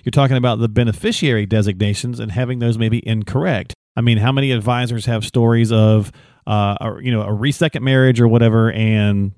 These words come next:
you know, the, the prior spouse was left on a real old policy that you forgot about,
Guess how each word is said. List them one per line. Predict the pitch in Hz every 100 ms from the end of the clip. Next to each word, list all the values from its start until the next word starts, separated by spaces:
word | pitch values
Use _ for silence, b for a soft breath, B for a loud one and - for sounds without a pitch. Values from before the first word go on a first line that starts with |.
| _ -
you | 107
know, | 87 107
the, | 110 107
the | 107
prior | 98 131 123 113
spouse | - 127 127 -
was | 127 110
left | 120 117
on | 113
a | 104
real | 107
old | 92 92
policy | 156 160 160 160
that | 147
you | 127
forgot | 131 147 151 143
about, | 135 135 131 127